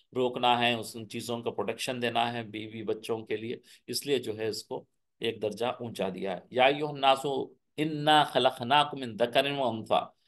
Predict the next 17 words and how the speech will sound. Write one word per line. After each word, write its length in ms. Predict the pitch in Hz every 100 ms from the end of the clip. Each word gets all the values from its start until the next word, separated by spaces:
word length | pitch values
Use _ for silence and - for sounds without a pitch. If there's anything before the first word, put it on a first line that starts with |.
| _
ऐ 220 | - 143 160
लोगो 440 | 139 123 117 120 120 117 _ _
हमने 480 | 156 151 123 120 113 110 110
पैदा 320 | 104 104 117
किया 340 | 117 113 110 104 101 -
तुम्हें, 360 | 107 101 123 156 - _ _
किसमें? 400 | 123 135 147 185 - _ _
तुम्हें 180 | 120 127 117
हम 260 | 123 135 -
एक 160 | 113 117
मर्द 340 | 113 143 156 - -
और 160 | 117
औरत 420 | 117 - 104 110
से। 260 | - - - 110
व 100 | 113
जअलनाकुम 720 | 110 110 151 151 156 151 143
शुऊबा 460 | - 123 143 127